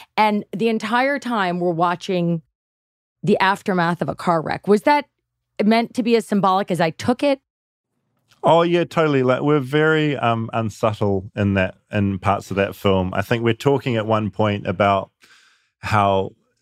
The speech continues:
Speaker 2: this man is sort of victimizing young people, and we see a hawk tearing apart a squirrel
Speaker 1: <laughs>
Speaker 2: taking off. It's like, no, imagery, we did, we were very unsubtle, and that was one of those, yeah, the car wreck was definitely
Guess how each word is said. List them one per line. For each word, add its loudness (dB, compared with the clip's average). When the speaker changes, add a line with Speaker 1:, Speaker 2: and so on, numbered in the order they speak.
Speaker 2:
this -6
man 2
is -4
sort -4
of 0
victimizing 0
young 0
people, -2
and -2
we -2
see -2
a 0
hawk 0
tearing 0
apart -2
a -12
squirrel 0
Speaker 1:
<laughs> -2
Speaker 2:
taking 2
off. 2
It's 2
like, 2
no, 2
imagery, 0
we 0
did, 0
we 2
were 2
very 2
unsubtle, 0
and 2
that 2
was -2
one 0
of -2
those, 0
yeah, 0
the -2
car 0
wreck -2
was -2
definitely -4